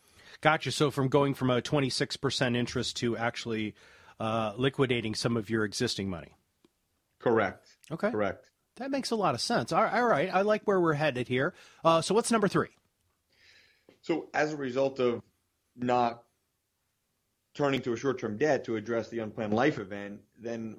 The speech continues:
Speaker 2: what we would tell you is that the third, uh, reason why liquidity is so important is that by not having the short-term debt, you could then earmark cash flow or savings, new money, uh, for your wealth building.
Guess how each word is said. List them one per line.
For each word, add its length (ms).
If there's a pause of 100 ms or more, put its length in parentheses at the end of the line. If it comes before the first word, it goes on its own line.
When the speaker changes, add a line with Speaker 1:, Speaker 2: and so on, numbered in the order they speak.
Speaker 2:
what 180
we 100
would 160
tell 160
you 200
is 140
that 300
the 100
third, 500 (680)
uh, 200
reason 340
why 140
liquidity 440
is 120
so 100
important 480
is 120
that 320 (600)
by 120
not 220
having 260
the 60
short-term 460
debt, 500
you 140
could 180
then 320
earmark 680 (220)
cash 320
flow 580 (400)
or 220
savings, 920
new 200
money, 540 (440)
uh, 300
for 180
your 100
wealth 300
building. 360